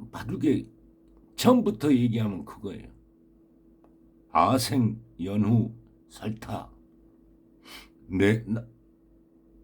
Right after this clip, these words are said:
나를 먼저 돌보면서 상대를 공격을 해야지요.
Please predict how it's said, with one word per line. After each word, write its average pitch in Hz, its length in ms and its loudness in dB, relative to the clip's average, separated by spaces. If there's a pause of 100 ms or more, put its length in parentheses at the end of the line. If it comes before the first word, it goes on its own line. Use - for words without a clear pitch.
(140)
나를 147 440 2
먼저 156 360 2
돌보면서 139 760 2
상대를 127 500 -2
공격을 101 580 -2
해야지요. 113 880 -6